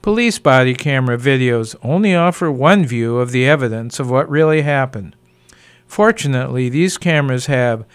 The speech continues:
despite perspective bias, succeeded in reducing police violence and complaints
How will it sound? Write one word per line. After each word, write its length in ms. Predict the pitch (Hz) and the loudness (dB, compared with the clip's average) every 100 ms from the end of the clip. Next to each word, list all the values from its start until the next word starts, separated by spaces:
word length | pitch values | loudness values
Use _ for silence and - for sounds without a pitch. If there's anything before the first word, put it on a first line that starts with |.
| _ _ | _ _
despite 580 | - 113 - - 175 175 | -12 -10 -6 2 4 2
perspective 760 | - 131 - - 143 - 123 113 | -4 -8 -6 -2 -2 -2 -12 -4
bias, 640 | 131 151 131 110 104 - _ _ _ | 0 2 0 -4 -10 -16 _ _ _
succeeded 640 | - 214 - 190 190 175 | -4 -4 0 2 4 4
in 200 | 147 135 | 2 0
reducing 560 | 123 113 120 170 - 175 | -2 -2 -2 -2 -2 -4
police 400 | - 170 180 170 | -2 0 0 0
violence 680 | 151 147 165 117 98 104 - _ _ _ _ _ _ _ - - _ - | 2 4 2 0 -8 -14 -18 _ _ _ _ _ _ _ -20 -20 _ 2
and 260 | 160 147 | 2 2
complaints 680 | 127 113 - 175 143 113 - | -2 -6 0 2 2 -2 -8